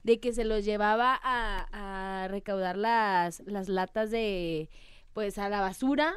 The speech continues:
para venderlos y llevar dinero a, a casa porque, pues, tenía muchas, muchas bocas que,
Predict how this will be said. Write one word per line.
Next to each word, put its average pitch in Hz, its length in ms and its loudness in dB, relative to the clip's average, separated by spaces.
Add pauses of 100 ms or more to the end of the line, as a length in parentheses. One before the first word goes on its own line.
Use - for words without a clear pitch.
para 247 240 2
venderlos 220 640 2
y 240 400 0
llevar 214 400 0
dinero 214 480 -2
a, 208 140 -4
a 196 140 -8
casa 220 420 -2
porque, 214 260 -4
pues, 196 220 -8
tenía 196 260 -6
muchas, 202 480 -4 (380)
muchas 247 400 2
bocas 262 440 2
que, 214 380 0